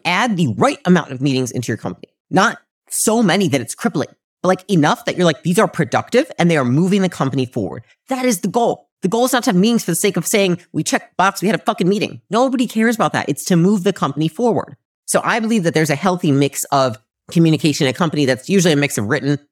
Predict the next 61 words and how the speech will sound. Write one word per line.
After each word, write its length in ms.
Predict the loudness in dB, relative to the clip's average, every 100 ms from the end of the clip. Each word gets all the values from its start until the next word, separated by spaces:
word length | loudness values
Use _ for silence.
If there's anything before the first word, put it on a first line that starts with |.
| _
and, 340 | -2 0 0 -4 -2
you 100 | 0
know, 140 | 0
verbal 360 | 0 0 0 0
over 220 | 0 0
Zoom. 320 | 2 2 0 -4 _ _ 0
Uh, 160 | 0 0
if 140 | 0
you're 100 | 0
a 40 |
remote 320 | 0 0 -2 -2
company, 260 | -2 0
which 240 | 0 0 -2
you 80 |
might 200 | -2 -2 -2
be 100 | -2
if 100 | 0
you're 80 |
watching 260 | 0 0 0
this, 120 | 0
maybe 200 | 0 0
not, 180 | 0 0
maybe 160 | -2 -2
it's 100 | -4
in 80 |
person. 320 | -4 -4 -4 -8 _ _ _ _ _
But 140 | 0 0
especially 400 | 2 0 2 2
if 80 |
you're 100 | 2
a 40 | 0
remote 180 | 0 -2
company, 300 | -2 0 0
I 40 |
think 200 | 0 -2
it 120 | -2
is 220 | 0 2
important 300 | 2 2 0
to 40 | 0
have 160 | 0
meetings 300 | 0 0 0
because, 220 | -2 -2 0
like, 160 | 0
working 240 | 0 0 0
at 40 |
your 80 | 0
desk 220 | 0 0
all 80 | 0
day 140 | 0
on 160 | 0 -2
Slack 340 | 0 0 0
and 100 | 0
never 220 | 0 -2
seeing 260 | -4 -4 -4
people, 380 | -4 0 0 0
it 80 | -2
is 100 | -2
a 60 | 0
little 160 | 0
bit 80 | 0
isolating. 480 | -4 -4 -6 -10 -12